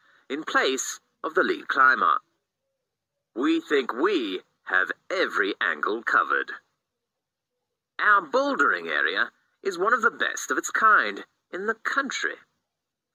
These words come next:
A mixture of flat panels and featured walls provide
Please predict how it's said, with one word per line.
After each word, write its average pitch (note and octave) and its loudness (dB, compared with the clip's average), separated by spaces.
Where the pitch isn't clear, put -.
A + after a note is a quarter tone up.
A G2 -4
mixture A#2+ 0
of E3 2
flat F#3+ 0
panels G3 2
and E3+ 2
featured F#3 -2
walls F#3 0
provide A#3+ 4